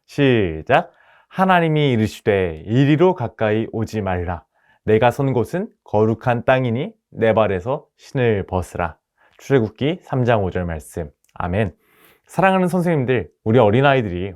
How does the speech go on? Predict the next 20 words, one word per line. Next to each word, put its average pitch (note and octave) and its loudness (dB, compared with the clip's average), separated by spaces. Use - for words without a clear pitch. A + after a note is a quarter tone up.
오늘 A2 -2
필요한 C#3+ 0
하나님의 D3+ -2
말씀을 B2 -4
쉽게 - -2
암송할 G#2+ 0
수 B2+ -4
있도록 C#3+ -2
요송을 B2 0
활용하여 B2+ 0
지도해 A#2+ 2
주시면 G2+ -6
감사하겠습니다. F#2+ -6
이제 C3 2
우리 A2 2
오늘 A#2 2
오 B2+ 4
과의 A#2 4
세 - -8
가지 B2 -2